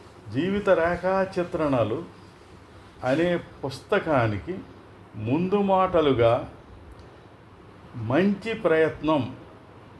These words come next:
అంటూ ప్రశంసిస్తూ రాశారు. పొట్టి శ్రీరాములు తెలుగు విశ్వవిద్యాలయం వారు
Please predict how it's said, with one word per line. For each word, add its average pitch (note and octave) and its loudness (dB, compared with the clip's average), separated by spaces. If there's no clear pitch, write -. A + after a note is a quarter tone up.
అంటూ F#3+ 0
ప్రశంసిస్తూ E3 0
రాశారు. A2+ 2
పొట్టి C3+ 0
శ్రీరాములు G3 2
తెలుగు F3+ -4
విశ్వవిద్యాలయం F3 0
వారు C3 2